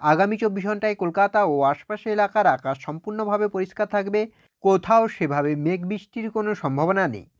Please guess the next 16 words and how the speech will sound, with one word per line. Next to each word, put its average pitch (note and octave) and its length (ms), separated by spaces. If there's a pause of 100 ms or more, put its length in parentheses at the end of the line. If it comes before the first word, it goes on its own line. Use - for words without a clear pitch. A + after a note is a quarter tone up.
(240)
তবে E3 180 (120)
পারদ F#3+ 360
পতনের G#3+ 460
ফলে G#3+ 300
কনকনে F3+ 460
শীতের G#3+ 340
পরিস্থিতি G3+ 640
তৈরি C3 240
হবে। G2+ 220 (520)
তো - 40
এই D#3 140
ছিল A3 200 (280)
এই D#3+ 80
মুহূর্তের G#3 480
আবহাওয়ার G3+ 400
আপডেট। G#3+ 300